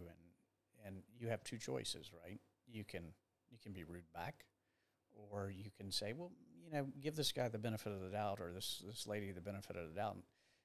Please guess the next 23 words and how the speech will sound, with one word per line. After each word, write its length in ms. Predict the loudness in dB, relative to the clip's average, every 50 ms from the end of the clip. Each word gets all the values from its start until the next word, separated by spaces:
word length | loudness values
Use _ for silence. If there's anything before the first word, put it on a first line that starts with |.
| _ _ -6
that 120 | -2 2
maybe 180 | 4 4 4 4
they're 120 | 4 4
just 120 | 6 6 8
having 200 | 6 6 4 2
a 40 |
bad 220 | 0 0 0 0 0
day." 220 | -2 -2 -2 -4 -6 -14 -20 _ _ _ _ _ _ -18 -18 -16 -16 -18 -20 -20 _ -6
So 500 | 0 2 4 6 6 4 4 2 0 2 4
I, 140 | 4 4 4 4 4
I 100 | 4 6
think 240 | 6 6 6 6 6
a 60 | 4
learning 340 | 4 6 6 6 6 4 2
from 180 | 2 -2 0 2
my 140 | 4 4
side 320 | 4 4 4 2 2 2 0
is 180 | 0 0 0
just, 360 | 0 0 0 0 -2 -2 -2 0
just 220 | 2 4 4 6
having 380 | 6 4 4 4 2 0 0 0
a 40 |
l-, 200 | -2 -2 -4 -6